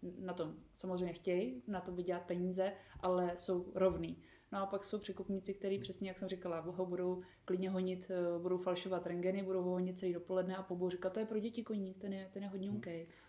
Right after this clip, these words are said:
Speaker 2: Hele, a když jsem teda, na-, napadlo mě na tom koni, eh, mě to napadlo z této zvláštní situace, že jsem na něm jako byl, ale někde bych ho třeba viděl a tak bych si řekl, že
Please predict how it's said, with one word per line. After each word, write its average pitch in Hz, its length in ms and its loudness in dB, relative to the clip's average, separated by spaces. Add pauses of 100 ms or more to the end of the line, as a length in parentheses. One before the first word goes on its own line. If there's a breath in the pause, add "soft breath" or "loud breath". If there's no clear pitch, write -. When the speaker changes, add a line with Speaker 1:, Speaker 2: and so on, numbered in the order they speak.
(160 loud breath)
Speaker 2:
Hele, 123 180 0
a 131 40 4
když 123 140 0
jsem 131 140 -4
teda, 131 320 4 (640)
na-, 117 280 0
napadlo 123 340 2
mě 123 140 4
na 123 80 4
tom 123 180 -2
koni, 117 520 2
eh, 113 300 0
mě 110 100 -2
to 101 100 -4
napadlo 110 300 -2
z 107 60 -6
této 110 360 -2 (140)
zvláštní 104 600 -4
situace, 110 500 0
že 107 120 0
jsem 107 140 -4
na 107 100 0
něm 107 120 0
jako 104 200 -4
byl, 110 300 6
ale 120 160 4
někde 131 200 0
bych 131 120 2
ho 127 60 0
třeba 123 260 0
viděl 113 600 4
a 107 40 -4
tak 107 160 -4
bych 107 140 -4
si 110 160 -2
řekl, 104 380 -2
že 101 360 0